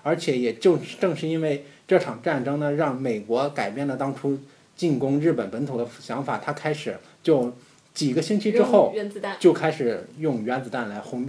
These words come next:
Speaker 1: 轰炸了日本，
Speaker 2: 对，对，对。对，对，对。
Speaker 1: 所以才结束了第二次世界大战。
Speaker 2: 对，对，对。
Speaker 1: 嗯。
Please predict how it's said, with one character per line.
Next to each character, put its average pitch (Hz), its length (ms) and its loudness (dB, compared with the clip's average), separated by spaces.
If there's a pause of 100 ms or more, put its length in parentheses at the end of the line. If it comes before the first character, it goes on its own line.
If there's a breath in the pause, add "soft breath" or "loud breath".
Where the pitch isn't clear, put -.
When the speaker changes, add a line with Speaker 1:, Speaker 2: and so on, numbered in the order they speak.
Speaker 1:
轰 139 200 -6
炸 135 200 0
了 107 160 -6
日 202 120 2
本， 190 160 -8
Speaker 2:
对， - 0 -
对， 196 160 -8
对。 135 220 0 (160)
对， 233 140 4
对， - 0 -
对。 - 20 2
Speaker 1:
所 143 80 6
以 131 140 2
才 135 400 -4
结 135 180 -2
束 151 200 -2
了 117 140 0
第 151 120 0
二 123 100 2
次 - 140 -8
世 127 140 -8
界 113 120 -6
大 110 200 -10
战。 120 200 -12 (140)
Speaker 2:
对， 220 140 -2
对， 214 100 -6
对。 202 100 -8
Speaker 1:
嗯。 202 60 -14